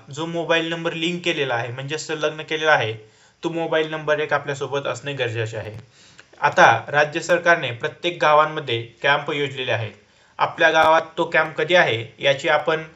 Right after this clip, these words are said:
माहिती करून घेऊ शकता व त्या दिवशी आपण तो फार्मर आयडी काढून घेऊ शकता किंवा आपले सरकार सेवा केंद्र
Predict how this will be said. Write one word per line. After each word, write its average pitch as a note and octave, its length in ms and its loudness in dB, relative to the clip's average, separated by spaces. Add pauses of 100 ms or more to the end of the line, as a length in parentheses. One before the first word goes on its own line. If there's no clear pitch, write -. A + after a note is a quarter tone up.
(280)
माहिती D3 260 -8
करून D#3+ 280 -4
घेऊ F3 160 -2
शकता B2+ 380 -2
व B2+ 140 -2
त्या E3 180 6
दिवशी C3 520 -8 (280)
आपण C3+ 340 2 (540)
तो D#3 360 0
फार्मर D3+ 280 2
आयडी C#3 180 2
काढून C3 340 2
घेऊ A#2+ 140 -6
शकता A2+ 340 -10
किंवा C#3 520 -2 (380)
आपले E3 300 -4
सरकार E3 360 -2
सेवा D#3 300 -2
केंद्र C3+ 400 0